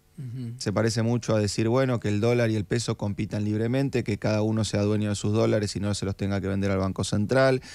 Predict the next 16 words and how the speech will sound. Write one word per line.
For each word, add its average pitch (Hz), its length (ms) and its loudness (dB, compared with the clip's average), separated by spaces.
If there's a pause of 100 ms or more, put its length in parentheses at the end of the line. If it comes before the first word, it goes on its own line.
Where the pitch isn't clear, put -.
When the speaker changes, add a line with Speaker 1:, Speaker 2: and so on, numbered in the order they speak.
(460)
Speaker 2:
que - 100 -4
el 101 60 2
mercado 107 380 2
laboral 107 480 2
sea 104 300 -2
más, 98 420 -2 (400)
eh, 95 140 -6
flexible 101 720 0
o - 140 -8
con 98 180 -2
menos 95 200 2
derechos, 113 440 2
como 104 160 -6
lo 104 100 -4
quieras 98 220 -4
decir, 120 400 0